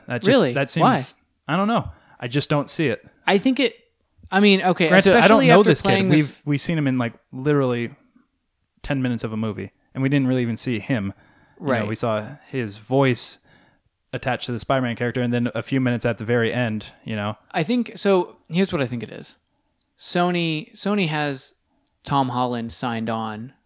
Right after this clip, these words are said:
Speaker 2: for Spider-Man,
Speaker 1: You got
Speaker 2: and
Speaker 1: a
Speaker 2: they're
Speaker 1: point
Speaker 2: trying
Speaker 1: there.
Speaker 2: to keep him in the Sony universe.
Speaker 1: Got a real good
Speaker 2: Sony
Speaker 1: point there.
Speaker 2: owns Uncharted. So I think what they're doing is they're kind of saying,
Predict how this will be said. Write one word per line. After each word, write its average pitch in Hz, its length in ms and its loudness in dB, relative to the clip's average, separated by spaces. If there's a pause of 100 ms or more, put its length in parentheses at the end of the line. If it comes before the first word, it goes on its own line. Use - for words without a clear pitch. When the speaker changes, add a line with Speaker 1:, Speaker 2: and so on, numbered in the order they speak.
(420)
Speaker 2:
for 120 580 -2 (420)
Spider-Man, 160 840 2 (200)
Speaker 1:
You 113 60 -14
got - 60 -4
Speaker 2:
and - 20 0
Speaker 1:
a - 40 0
Speaker 2:
they're 143 80 0
Speaker 1:
point 113 120 -2
Speaker 2:
trying 185 180 2
Speaker 1:
there. 190 80 2
Speaker 2:
to 160 80 0
keep - 340 -4
him 143 320 -2 (100)
in 147 280 -2
the 139 60 -8
Sony 131 560 -2
universe. 123 580 -6 (280)
Speaker 1:
Got 110 160 -6
a 104 120 -4
real 131 160 2
good 139 80 2
Speaker 2:
Sony 139 80 0
Speaker 1:
point 113 200 -2
there. 101 240 -6
Speaker 2:
owns 131 320 0
Uncharted. 117 480 -6 (280)
So 175 160 2
I 170 60 6
think 226 200 0
what 208 100 0
they're 185 100 -2
doing 165 240 0
is 151 80 -4
they're 147 80 -2
kind 151 180 -6
of 139 100 -6
saying, 135 340 -4